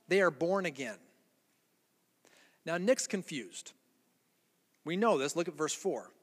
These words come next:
He says, "How can someone be born when they are old?" Nicodemus asked. "Surely they cannot enter a second time into their mother's womb to be born."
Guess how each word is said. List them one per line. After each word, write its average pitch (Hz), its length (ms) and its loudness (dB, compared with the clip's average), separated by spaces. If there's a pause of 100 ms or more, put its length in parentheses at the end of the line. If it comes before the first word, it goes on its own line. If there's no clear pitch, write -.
(140)
He 208 120 0
says, 226 180 4
"How 285 240 2
can 311 180 2
someone 190 800 0 (200)
be 180 140 0
born 160 640 0 (580)
when 143 180 -6
they 131 140 4
are 143 100 2
old?" 165 420 4 (120)
Nicodemus 135 460 -4
asked. 139 520 -2 (100)
"Surely 220 520 4 (240)
they 170 120 2
cannot 208 300 4
enter 214 300 2
a 170 80 2
second 202 380 2
time 165 560 2
into 185 240 0
their 175 160 6
mother's 143 400 0
womb 139 480 -2 (540)
to 175 120 0
be 170 120 4
born." 160 420 2